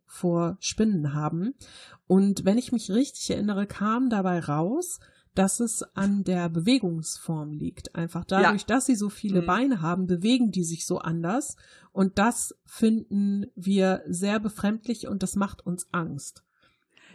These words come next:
Speaker 2: Ja, das ist ja wie, das ist ja so ein Element, was die in so Horrormovies benutzen.
Speaker 1: Ja, Igitt.
Speaker 2: Ne? Ja, genau. Wenn, wenn du da irgendwie so einen Geist hast und so, und der bewegt sich so schnell
Speaker 1: Ja.
Speaker 2: oder so, so unnatürlich, das ist etwas, was dich total,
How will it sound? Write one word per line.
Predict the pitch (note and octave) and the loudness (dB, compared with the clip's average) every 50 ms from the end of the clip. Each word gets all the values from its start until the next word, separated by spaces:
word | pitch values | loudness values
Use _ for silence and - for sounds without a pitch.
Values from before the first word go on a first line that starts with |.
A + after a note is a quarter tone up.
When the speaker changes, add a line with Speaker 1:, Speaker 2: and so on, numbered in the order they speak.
| - - | -2 2
Speaker 2:
Ja, | G3+ G3 | 2 4
das | G3+ G3+ - A#3+ | 4 2 0 -2
ist | - - | 0 0
ja | B3 G#3 | 0 0
wie, | A3+ A3+ F#3+ | 0 -2 -2
das | - F#3+ G3 | -2 -4 -6
ist | A3+ - | -4 -2
ja | C#4 A3+ | -2 -2
so | G#3 G3 | 0 -2
ein | F3 | -2
Element, | - E3 F#3 F3+ F3 G3 A3+ - | -2 -2 -2 0 0 -2 -2 -2
was | G#3 - - | -4 -4 -4
die | F3+ F3 | -2 -2
in | F3 | -2
so | E3 E3+ E3 | -2 -2 -2
Horrormovies | G3+ A#3+ B3 G#3 D3+ D3 D#3 D3+ D3+ D#3 C#3 - - | -2 -2 -2 -2 -2 -2 -4 -6 -6 -6 -6 -6 -4
benutzen. | - D#3+ D3 C#3+ C#3 C#3+ - - - - B3+ C4+ | -2 -2 -2 -2 -4 -6 -6 -8 -8 -6 -4 -2
Speaker 1:
Ja, | C#4+ D4 D4 D#4+ C#4+ D4+ D4+ | 2 2 4 4 4 2 2
Igitt. | C#4+ C#4+ C4 B3 - D4 F#4+ G4 F#4 E4 | 0 -2 -2 2 4 4 6 6 6 6
Speaker 2:
Ne? | F4 F#3 F#3+ G#3 A3+ C4 - - - _ _ _ _ _ _ _ _ - | 6 6 6 4 4 4 2 -2 -6 _ _ _ _ _ _ _ _ -8
Ja, | F3 G3 A3 A3 A3 | -2 2 4 4 4
genau. | G#3+ G#3+ A3 F#3 D#3 D#3 E3+ | 2 2 2 2 0 0 0
Wenn, | G3 G3+ G#3 - - | -2 -4 -4 -6 -8
wenn | - G3 G3+ | -6 -4 -4
du | G3+ G#3 | -4 -2
da | G3+ G3+ F3+ G#2 C3 | -2 -2 -2 -2 -2
irgendwie | G#3+ A3+ A#3 | -2 -2 -2
so | G#3 G#3 G3 | -4 -6 -6
einen | F#3+ | -4
Geist | F#3+ F3 F#3 A#3 - - - | -2 0 0 0 -2 -4 -6
hast | C#4+ - - | -6 -6 -6
und | A#3 | -4
so, | - B3 | -2 -2
und | A3+ G#3 G#3 | -2 0 0
der | F#3+ | -2
bewegt | F#3+ G#3+ F#3+ F#3+ B3 B3+ - - | -2 -4 -4 -4 -4 -6 -6 -8
sich | B3 A3+ - | -8 -8 -6
so | A3 G#3 | -6 -8
schnell | - - - G#3 G#3 A#3 | -6 -2 0 2 2 4
Speaker 1:
Ja. | - - - G#3+ G#3 G#3 | 4 4 2 2 2 2
Speaker 2:
oder | G3+ F#3+ F#3+ | 0 0 0
so, | F#3 - F#3+ F#3+ F#3+ F3+ - - F#3+ | -2 -2 -4 -2 -2 -4 -6 -6 -6
so | G#3 G3+ F#3 | -4 -2 -2
unnatürlich, | - F#3 B3 C4+ C#4+ C4 B3 - - A3+ G3+ G3+ G#3+ A3+ B3 - - | 2 4 4 4 4 4 2 0 -2 -2 0 0 0 0 -2 -2 -2
das | - G#3 - - | -6 -6 -4 -4
ist | B3 A3+ | -4 -4
etwas, | - F#3+ G#3 G3+ F#3+ - | -4 -4 -6 -6 -6 -6
was | G3+ - | -6 -6
dich | - G#3 - | -6 -6 -6
total, | - G#3 - A3+ G#3 G#3 G#3+ G#3 F#3 - | -6 -4 -2 0 2 2 2 0 -4 -8